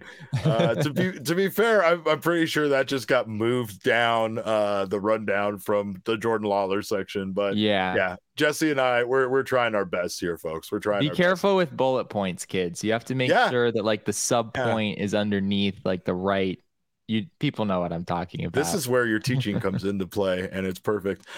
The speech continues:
Speaker 1: Uh, Kevin Ginkel, two point nine three E R A dating back to August,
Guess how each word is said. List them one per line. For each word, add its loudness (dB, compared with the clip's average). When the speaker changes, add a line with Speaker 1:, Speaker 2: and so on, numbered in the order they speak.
Speaker 1:
Uh, 2
Kevin 0
Ginkel, 0
two 0
point -2
nine 0
three -2
E 0
R 2
A 2
dating -2
back 0
to 0
August, 0